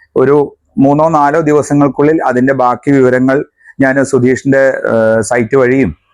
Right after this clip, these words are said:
ഞങ്ങളുടെ സൈറ്റ് വഴി കൂടെയൊക്കെ ആളുകളെ അറിയിക്കുന്നുണ്ട്. നമ്മുടെ നാട്ടിൽ ഏകദേശം ഒരു നൂറിലധികം വീട്ടമ്മമാർക്ക് തൊഴിലവസരം ഉണ്ടാക്കാവുന്ന ഒരു വലിയ സംരംഭം കൂടിയാണ് ഈ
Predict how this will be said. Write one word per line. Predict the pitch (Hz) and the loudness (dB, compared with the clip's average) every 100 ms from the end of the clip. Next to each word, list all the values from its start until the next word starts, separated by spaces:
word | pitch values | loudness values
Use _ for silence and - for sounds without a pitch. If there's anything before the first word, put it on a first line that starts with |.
| _ - | _ -2
ഞങ്ങളുടെ | 127 131 131 131 135 - 110 | 0 0 0 0 -2 -6 -6
സൈറ്റ് | 123 120 123 | -4 -2 0
വഴി | 123 120 | 0 0
കൂടെയൊക്കെ | 120 120 117 117 | 0 -2 -2 -2
ആളുകളെ | 113 120 127 | 0 0 0
അറിയിക്കുന്നുണ്ട്. | 113 110 110 123 120 104 120 - - - 123 | 0 -2 -2 0 0 2 0 -4 -14 -8 -4
നമ്മുടെ | 135 147 147 | -2 0 0
നാട്ടിൽ | 135 135 143 | -2 -2 0
ഏകദേശം | 135 135 139 - 147 | 0 0 0 0 0
ഒരു | 139 143 | 0 0
നൂറിലധികം | 139 156 175 170 139 139 160 143 | 0 2 2 0 0 -2 0 -2
വീട്ടമ്മമാർക്ക് | 131 143 139 139 131 151 135 | -2 -2 -2 -2 -2 -4 -2
തൊഴിലവസരം | 135 131 131 139 139 | 0 0 -2 -2 -2
ഉണ്ടാക്കാവുന്ന | 135 127 123 127 123 135 165 - - - | 0 -2 -2 -2 0 -2 -4 -6 -20 -6
ഒരു | 120 123 | 0 0
വലിയ | 123 123 135 135 - 107 120 | 2 2 2 0 -4 -4 -2
സംരംഭം | 123 120 120 127 | 0 0 0 0
കൂടിയാണ് | 120 120 117 110 123 - | 0 0 0 0 -2 -2
ഈ | 110 | 0